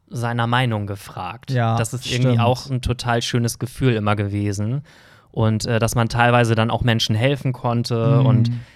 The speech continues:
Speaker 1: ich glaub, so dieses, ja, Insgesamte irgendwie.
Speaker 2: Ja, find-, findest du auch, bei manchen Sachen denkt man so, "Hä, was ist denn überhaupt meine Meinung dazu? Darüber hab ich noch nie nachgedacht. Ich weiß
Speaker 1: Ja.
Speaker 2: gar nicht", ne? Und hat man hier so drüber nachgedacht laut und war dann so, "Okay, ich glaub,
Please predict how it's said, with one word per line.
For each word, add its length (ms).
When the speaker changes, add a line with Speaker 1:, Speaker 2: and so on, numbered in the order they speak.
Speaker 1:
ich 60
glaub, 160
so 100
dieses, 580
ja, 220
Insgesamte 800
irgendwie. 680
Speaker 2:
Ja, 220
find-, 260
findest 320
du 80
auch, 80
bei 180
manchen 320
Sachen 240
denkt 200
man 160
so, 180
"Hä, 240
was 160
ist 140
denn 140
überhaupt 260
meine 240
Meinung 400
dazu? 320
Darüber 280
hab 80
ich 120
noch 120
nie 140
nachgedacht. 680
Ich 140
weiß 200
Speaker 1:
Ja. 120
Speaker 2:
gar 300
nicht", 320
ne? 140
Und 80
hat 120
man 100
hier 140
so 120
drüber 260
nachgedacht 640
laut 340
und 100
war 120
dann 180
so, 220
"Okay, 300
ich 120
glaub, 220